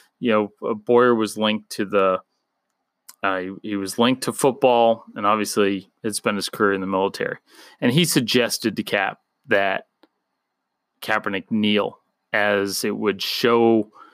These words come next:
you know, it, it would, it would be him with his teammates. It wouldn't be him off by himself, and he would be showing, uh, respect insofar as he was, you know, it wasn't looking like, it, it wasn't gonna make it look like he was aloof,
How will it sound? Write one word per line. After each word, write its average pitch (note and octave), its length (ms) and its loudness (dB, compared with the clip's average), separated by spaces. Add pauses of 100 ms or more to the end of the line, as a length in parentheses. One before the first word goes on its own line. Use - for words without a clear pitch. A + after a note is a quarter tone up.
(200)
you A2+ 140 2
know, G2+ 200 4
it, G#2 180 -4
it B2 160 2
would, G#2+ 320 -2 (100)
it A#2+ 80 0
would G#2 200 0
be G#2+ 120 0
him C#3+ 320 0
with A#2+ 140 4
his A2+ 160 0
teammates. G#2 520 -2
It G#2 140 -6
wouldn't A#2+ 380 -4
be A#2 140 0
him G#2+ 480 -2 (280)
off G2+ 260 0
by A2 140 2
himself, G2+ 600 0 (460)
and G#2 380 -2
he A2+ 140 0
would G#2+ 180 0
be G#2+ 100 -2
showing, G2+ 680 0 (460)
uh, G2 380 0
respect G#2 840 -2 (720)
insofar G#2 640 2
as G2 120 0
he G#2 100 0
was, G2 340 -2
you G2+ 80 0
know, G2 180 0
it A2 160 0
wasn't A#2 360 2
looking G2+ 340 0
like, G2+ 140 -2
it, A2+ 60 4
it B2 280 6
wasn't B2 300 4
gonna G#2+ 120 2
make G#2+ 220 0
it A2 40 -4
look G2+ 240 -2
like F#2+ 120 -2
he G#2 120 -6
was G2 160 -4
aloof, F#2 560 -6